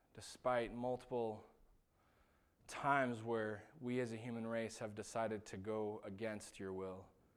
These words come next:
to run from you. You continue to pursue.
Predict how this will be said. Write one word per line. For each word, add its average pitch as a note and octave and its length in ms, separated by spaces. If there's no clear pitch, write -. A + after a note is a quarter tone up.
to A2+ 120
run A2 280
from G#2+ 240
you. F#2+ 140
You G#2 220
continue A2 580
to - 120
pursue. A#2+ 640